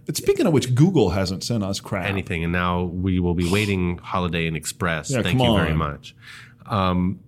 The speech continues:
Speaker 2: <laughs> basically, he started treating a woman for breast cancer without a doctor approving the treatment, dosage, et cetera, which, you guessed it, is a pretty big deal.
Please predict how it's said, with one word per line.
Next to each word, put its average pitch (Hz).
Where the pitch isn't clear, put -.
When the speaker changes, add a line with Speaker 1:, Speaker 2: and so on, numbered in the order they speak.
Speaker 2:
<laughs> -
basically, 95
he 110
started 117
treating 104
a 95
woman 92
for -
breast 104
cancer 71
without 107
a 120
doctor 131
approving 92
the 90
treatment, 113
dosage, 98
et 95
cetera, -
which, 139
you 185
guessed 113
it, 92
is 92
a 107
pretty 80
big 80
deal. 120